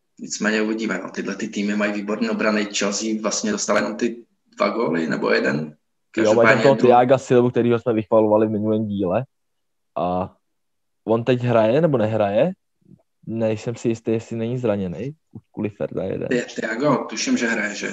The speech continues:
Speaker 1: že je v pohodě.
Speaker 2: Je v pohodě. No tak jestliže bude on, tak, tak uvidíme, no, uvidíme.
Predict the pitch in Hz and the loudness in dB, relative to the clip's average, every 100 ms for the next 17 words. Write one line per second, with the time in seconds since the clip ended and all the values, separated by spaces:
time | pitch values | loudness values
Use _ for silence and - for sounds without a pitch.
0 | - 117 101 - - 101 - - _ _ | -10 -10 -10 -10 -12 -10 -12 -14 _ _
1 | _ _ - 104 - 87 - _ _ _ | _ _ -12 -12 -6 -6 -6 _ _ _
2 | _ _ 107 123 131 120 117 127 135 135 | _ _ -2 2 4 2 0 0 2 4
3 | 131 123 127 131 _ _ _ _ _ _ | 4 4 0 -4 _ _ _ _ _ _
4 | _ _ _ _ _ 107 127 160 165 131 | _ _ _ _ _ -8 -4 -2 -2 -2
5 | 95 87 123 120 143 120 113 | -2 -2 -4 -2 -4 -6 -10